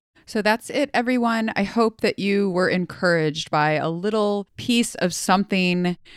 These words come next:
that you heard in this episode. And again, reach out to me at Laura Park Fig on Instagram or on Facebook. But sometimes I miss those D Ms on Facebook. They, they hide them if you don't know the person. It's really strange. So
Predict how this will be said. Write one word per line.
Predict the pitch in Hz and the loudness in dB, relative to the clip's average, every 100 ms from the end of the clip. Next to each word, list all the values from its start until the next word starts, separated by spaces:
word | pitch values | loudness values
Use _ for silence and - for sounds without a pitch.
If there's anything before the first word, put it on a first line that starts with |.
| - _ | -20 _
that | 170 - | 0 2
you | 175 | -2
heard | 180 170 170 | 0 0 0
in | - | 0
this | 156 151 - | -2 0 -2
episode. | 151 156 - 151 147 | -2 -4 -2 0 0
And | 160 | -2
again, | 165 151 165 151 147 - | -2 0 0 0 -2 -4
reach | 170 190 - - | 0 0 0 0
out | 160 156 | 0 0
to | 196 | -4
me | 165 160 | -2 0
at | - 151 - | 2 0 0
Laura | 151 151 | 0 0
Park | - 147 139 | 0 -4 -4
Fig | - 147 147 | -4 -2 0
on | 90 143 | 0 0
Instagram | 160 151 - 151 156 | 0 -2 -2 -2 0
or | - 262 | -2 0
on | 254 | 0
Facebook. | 240 185 - 180 170 | -2 -4 -2 -4 -4
But | 247 | -6
sometimes | - 269 294 269 | -2 0 2 0
I | 214 | 0
miss | 170 185 - | 0 0 0
those | 175 165 | 0 0
D | 151 165 156 | -2 0 2
Ms | 147 143 - | 0 -2 -2
on | 156 | -4
Facebook. | 143 151 147 - 135 - | 0 0 0 0 -2 0
They, | 143 147 | 0 0
they | - 156 | 0 -2
hide | 156 160 185 185 | -2 -2 -2 -2
them | 156 147 | -2 0
if | 147 - | 0 -2
you | 151 | -4
don't | 156 143 | -2 0
know | 143 147 | -2 -2
the | 131 | -2
person. | 143 127 143 | -4 -2 0
It's | 135 - | 0 0
really | 139 | -2
strange. | 135 - 131 101 156 | 0 0 0 0 -2
So | - 160 | 2 2